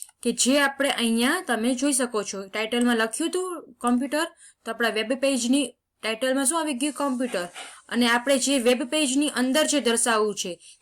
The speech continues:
તેમાં આપણે શું લખ્યું હતું? કે "I am બંસી." તો "I am બંસી" લખાઈને આવી ગયું. તો અહીંયા "This is the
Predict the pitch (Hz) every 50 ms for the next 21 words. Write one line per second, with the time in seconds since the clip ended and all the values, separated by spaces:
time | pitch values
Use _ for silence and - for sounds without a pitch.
0 | - - 226 240 247 262 262 254 277 277 269 - 311 302 302 285 - - 285 277
1 | 247 285 254 262 - - - - - 233 247 269 302 294 - - - 226 233 247
2 | 262 254 240 247 269 262 240 226 - 214 175 160 - - - - - _ _ _
3 | _ - 240 226 - - - 220 240 262 294 285 - - 240 247 247 240 226 247
4 | 262 262 247 247 294 285 254 226 220 - 220 220 220 226 254 262 - - 262 247
5 | 247 247 226 233 240 233 240 233 214 185 233 254 240 294 302 294 254 247 294 269